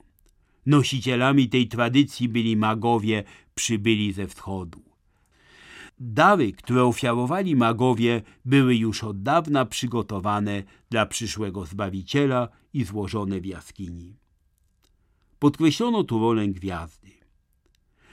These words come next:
Był to bowiem problem niemały dla pierwszego kościoła, który zwalczał astrologię panoszącą się wtedy, a gwiazda betlejemska dawała broń do ręki jej zwolennikom.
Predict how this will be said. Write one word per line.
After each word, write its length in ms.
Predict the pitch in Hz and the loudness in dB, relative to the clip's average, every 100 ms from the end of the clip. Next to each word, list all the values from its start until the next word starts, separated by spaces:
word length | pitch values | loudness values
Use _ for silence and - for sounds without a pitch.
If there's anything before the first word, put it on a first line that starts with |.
| - - | -10 4
Był 220 | 196 262 | 4 4
to 160 | 233 | 2
bowiem 380 | 156 208 208 147 | 4 4 4 2
problem 560 | - 151 247 220 165 131 | 2 0 2 2 2 4
niemały 460 | 123 123 208 247 | 4 4 2 0
dla 180 | 160 139 | -2 -2
pierwszego 560 | - 127 110 208 208 160 | 0 -4 -4 -8 -6 -8
kościoła, 640 | 123 107 - 131 127 117 - - _ | -8 -12 -8 -6 -4 -6 -12 -20 _
który 320 | - 165 147 | 2 4 6
zwalczał 520 | 110 175 247 - 180 | 4 0 0 -2 -2
astrologię 720 | 147 147 - 131 139 170 151 156 | 0 -2 0 2 4 4 0 -2
panoszącą 760 | 127 131 127 139 135 120 139 | 0 0 0 0 -2 -2 -4
się 180 | 113 113 | -4 -6
wtedy, 420 | 98 113 113 113 - - - | -2 -2 0 -4 -8 -18 -6
a 120 | 127 | -4
gwiazda 480 | 113 190 233 175 175 | -2 -2 -2 0 0
betlejemska 800 | 151 143 143 147 185 160 - 156 | 0 -2 2 2 2 -2 -4 0
dawała 460 | 123 123 151 139 | 0 2 4 4
broń 600 | 113 101 120 123 127 139 | 2 0 2 4 2 0
do 200 | 120 117 | 0 0
ręki 500 | 110 117 117 107 113 | 2 2 2 -2 -4
jej 180 | 107 104 | -2 -2
zwolennikom. 840 | 95 104 98 95 98 98 90 90 | -4 -6 -4 -4 -4 -6 -16 -20